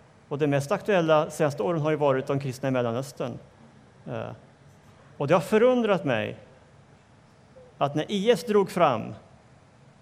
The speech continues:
och det här var ju syrisk-, eller det var ortodoxa kristna miljöer, nästan ingen kunde tänka sig att konvertera.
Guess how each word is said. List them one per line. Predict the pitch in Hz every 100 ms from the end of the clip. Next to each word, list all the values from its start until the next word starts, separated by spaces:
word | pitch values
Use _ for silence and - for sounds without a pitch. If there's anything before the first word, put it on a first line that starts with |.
| - -
och | 156
det | 139
här | 170
var |
ju | 180
syrisk-, | 180 190 170 139 -
eller | 185
det | 190
var | 185
ortodoxa | 190 165 175 175 175 - 160
kristna | 139 170 156 - 143
miljöer, | 135 123 104 104 - - - - - - - _
nästan | 202 214 156 170 - -
ingen | 269 175 160 185 120 107 - - - - _ - -
kunde | 156 143
tänka | 160 123 131
sig | - 131
att | 117 110 - - _
konvertera. | - 127 117 127 107